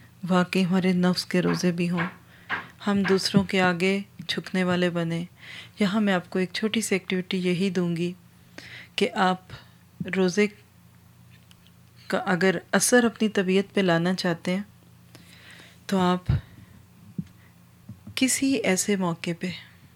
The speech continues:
لکھیے، میں آپ کو ایک چھوٹی سی چیز لکھاتی ہوں، شاید کسی وقت آپ کے یہ کام آئے۔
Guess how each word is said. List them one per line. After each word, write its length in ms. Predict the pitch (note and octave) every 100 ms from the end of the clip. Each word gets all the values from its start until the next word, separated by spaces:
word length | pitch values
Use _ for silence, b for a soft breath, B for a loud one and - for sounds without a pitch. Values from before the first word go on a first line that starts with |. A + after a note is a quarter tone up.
| _ -
لکھیے، 300 | A3 - G#3+
میں 140 | F#3
آپ 140 | F3+ -
کو 80 | F3
ایک 260 | E3+ - - -
چھوٹی 240 | - G3
سی 140 | G3+ F#3+
چیز 260 | G3 F#3
لکھاتی 480 | F#3 F3+ F#3+ E3+ G#3+
ہوں، 80 | A3 B B B B
شاید 240 | - A3+ A3+
کسی 260 | A3+ G#3 A3
وقت 280 | G3 G3 F#3
آپ 220 | E3+ -
کے 80 | F3+
یہ 160 | F3
کام 300 | E3+ E3 E3+
آئے۔ 120 | E3